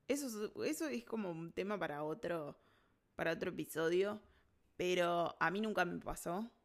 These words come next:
A mí nunca me mandaron una dick pic, pero tengo amigas que sí le mandaron y siempre mi, mi opinión fue lo mismo. ¿Y, y qué pretenden que hagas con esto? No entiendo.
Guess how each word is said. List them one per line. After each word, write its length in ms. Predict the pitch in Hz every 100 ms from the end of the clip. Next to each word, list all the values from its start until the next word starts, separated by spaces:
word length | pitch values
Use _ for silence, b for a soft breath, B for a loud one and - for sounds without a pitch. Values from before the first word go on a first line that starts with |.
| _ _ _ _ -
A 100 | 170
mí 100 | 180
nunca 180 | 202 175
me 120 | 165
mandaron 480 | 160 151 160 160 165
una 180 | 147 143
dick 240 | 151 -
pic, 260 | - 202 - B B B _
pero 220 | - 165 165
tengo 200 | 170 170
amigas 340 | 165 165 160
que 140 | -
sí 260 | 143 - 160
le 120 | 160
mandaron 680 | 156 151 151 156 165 175 -
y 140 | 151 -
siempre 420 | - 151 156 151
mi, 300 | 143 139 107
mi 180 | 147 151
opinión 380 | - 147 151
fue 140 | 156 -
lo 80 | 156
mismo. 200 | 156 - -
¿Y, 160 | 165 165
y 140 | - - _ _ -
qué 100 | 233
pretenden 480 | 233 233 190 180 165
que 120 | -
hagas 180 | - -
con 180 | - -
esto? 220 | 180 -
No 80 | 151
entiendo. 580 | 160 - 160 131 110